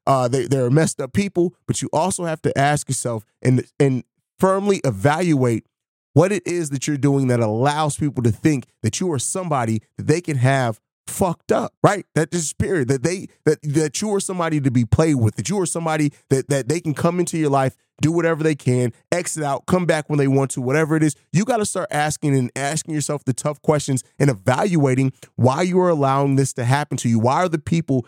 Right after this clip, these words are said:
that are coming in and out of your life, they have that similar traits? And, you know, something that I said, and, you know, kind of before I introduced this, is that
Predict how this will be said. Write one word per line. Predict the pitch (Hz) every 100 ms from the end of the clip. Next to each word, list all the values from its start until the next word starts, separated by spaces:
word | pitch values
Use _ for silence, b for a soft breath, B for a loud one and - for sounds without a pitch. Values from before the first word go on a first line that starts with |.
| b
that | 139
are | 127
coming | 170 170 160
in | 156 165
and | 156
out | 147 147
of | 127
your | 127
life, | 131 165 151 _ _
they | 131
have | 117 147 170 143
that | 147 -
similar | - 143 139 127
traits? | - 190 180 -
And, | 151 - _ -
you | 208
know, | 190
something | 175 240 - 208
that | 196
I | 165
said, | - 160
and, | 143 131
you | 160
know, | 156
kind | 143 156
of | 156
before | 139 156
I | 139
introduced | 143 131 110 147 147
this, | 139 120
is | 113
that | 110